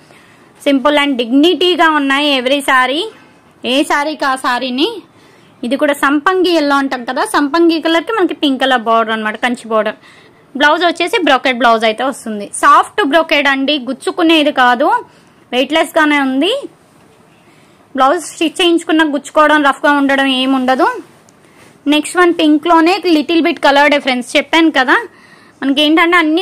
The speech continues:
colors little bit difference అయితే ఉన్నాయి. Pink and Royal Blue color combination, ever green అండి ఇదైతే color, అంత బాగుంది చూడడానికి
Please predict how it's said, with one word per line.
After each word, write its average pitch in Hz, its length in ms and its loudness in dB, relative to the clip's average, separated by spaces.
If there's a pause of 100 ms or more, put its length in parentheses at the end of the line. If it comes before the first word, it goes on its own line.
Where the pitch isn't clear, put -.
colors 339 340 0
little 311 280 -2
bit 302 180 -2
difference 285 380 -2
అయితే 269 260 -2
ఉన్నాయి. 269 380 0 (220)
Pink 302 320 2
and 320 180 0
Royal 269 320 2
Blue 294 100 0 (120)
color 262 260 0
combination, 254 500 -2
ever 285 200 0 (140)
green 302 280 2
అండి 285 200 0 (120)
ఇదైతే 254 300 -4 (100)
color, 254 260 -2 (460)
అంత 294 240 2 (120)
బాగుంది 277 440 0
చూడడానికి 277 460 0